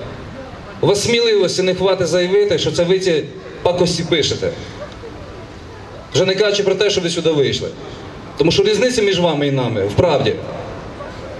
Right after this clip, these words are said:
Якщо вас купляють, знову ж таки повторю, якоюсь Славочкою, то ви й душу продасте. Тому що людина, яка кримінал, не має бути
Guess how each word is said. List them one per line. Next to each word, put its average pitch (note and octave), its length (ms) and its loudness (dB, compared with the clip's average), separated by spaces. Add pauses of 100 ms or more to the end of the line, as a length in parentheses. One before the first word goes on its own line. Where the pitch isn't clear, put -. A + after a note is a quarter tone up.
(300)
Якщо D3 300 4
вас A3+ 160 4
купляють, G3+ 480 2 (160)
знову F#3 260 4
ж - 60 2
таки E3+ 200 2
повторю, C3+ 500 4 (560)
якоюсь F3+ 280 4
Славочкою, G3+ 580 2 (1300)
то E3+ 80 4
ви G3 80 6
й G#3 60 2
душу G#3+ 280 2
продасте. D3+ 520 4 (880)
Тому G3 180 4
що G#3 140 6
людина, G#3+ 320 4
яка F#3 360 4
кримінал, G3+ 680 2 (100)
не E3+ 100 2
має F3+ 340 4
бути C#3+ 380 0